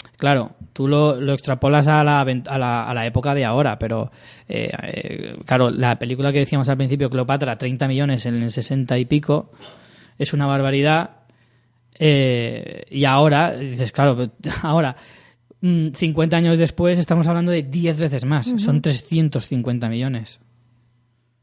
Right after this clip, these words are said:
Speaker 1: En fin, ¿tú esta la has visto?
Speaker 2: No,
Speaker 1: Yo
Speaker 2: ya
Speaker 1: esta
Speaker 2: te digo que
Speaker 1: es de
Speaker 2: esta
Speaker 1: las pocas que he visto.
Speaker 2: vi el tráiler y me dio muy mala, muy mala espina esta película.
Speaker 1: Yo la he visto y es una peliculilla más.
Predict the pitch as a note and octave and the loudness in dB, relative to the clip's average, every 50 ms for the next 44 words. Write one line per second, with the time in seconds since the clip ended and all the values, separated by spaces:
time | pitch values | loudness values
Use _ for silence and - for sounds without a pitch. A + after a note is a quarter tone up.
0 | _ _ _ _ _ _ _ _ _ _ _ _ _ _ _ _ _ _ _ _ | _ _ _ _ _ _ _ _ _ _ _ _ _ _ _ _ _ _ _ _
1 | _ _ _ - _ _ F3+ F3+ D3+ F#3 F#3 C#3+ A#2+ - - - - - - - | _ _ _ -20 _ _ 2 4 6 6 4 4 4 0 -4 -6 -8 -6 -8 -8
2 | - - - - - - - - - - - - - - - - - E3+ E3+ - | -6 -6 -6 -6 -6 -8 -10 -12 -14 -14 -14 -14 -14 -16 -18 -6 -2 -2 2 2
3 | G#3+ G3 D#3 C3 C3+ C3+ - - B3+ E4 - _ _ _ _ _ _ _ _ _ | 2 2 4 2 2 0 0 -4 -6 -6 -6 _ _ _ _ _ _ _ _ _
4 | _ _ A3+ G#3+ E3 D#3 E3 A3 G#3+ G3+ F#3 A#3 A#3 A#3 A#3 A3+ A3+ A3+ F3 D#3 | _ _ -4 0 2 2 2 2 0 0 0 2 0 0 0 0 0 0 2 2
5 | F3 F3+ F3 D3 C#3 - F3 D#3+ E3+ D#3 C#3 D#3 C#3+ C#3+ C#3+ - - B2+ A#2 G#2+ | 2 2 2 2 2 0 2 2 2 2 2 2 2 2 0 0 -2 -4 -4 -4
6 | G2+ A#3+ A#3+ A#3+ A#3 A3 A#3 A3+ G#3+ A3 A3+ A3+ A3+ A#3 A3+ A3 G#3+ G#3 G3+ G#3+ | -4 -2 -2 -2 -2 -2 -4 -4 -4 -4 -4 -4 -4 -2 -2 -2 -2 -2 0 0
7 | A3 A#3 A3 G#3+ G#3+ G#3 G#3 G3 G3 G3 G3 G3 G3 G3+ G3+ G3+ G3+ G3 G3 G3 | 0 0 0 -2 -2 -4 -4 -4 -4 -4 -4 -2 -2 0 0 0 0 -2 -2 -4
8 | F#3+ - - - G3+ G#3 G#3 F#3+ - - F#3+ F#3 F#3+ F#3 G#3 G3+ - G#3 G3 F#3 | -8 -8 -8 -6 -2 -2 -2 -2 -4 -8 -8 -6 -4 -6 -4 -4 -2 -2 -2 -2
9 | F#3 - - - - - - - - D#3+ F3 F#3+ G3 F#3+ G#3+ A3 F3 - - G#3+ | -4 -6 -12 -16 -16 -16 -16 -4 0 0 2 4 4 4 2 2 0 0 0 2
10 | A3 A3+ A3+ - - D#3 D#3+ E3 E3+ F#3+ F3+ - - - _ _ _ _ _ _ | 2 2 2 0 0 0 2 2 2 2 0 -2 -6 -12 _ _ _ _ _ _
11 | _ - F#3 F3+ F#3+ D#3+ E3+ D#3 D3 C#3 C3+ C#3+ F3 F3 D3+ D3+ E3 E3 E3+ F3+ | _ 0 2 2 2 2 2 2 2 2 2 2 2 2 2 2 2 0 -2 -4
12 | - - - _ | -6 -10 -18 _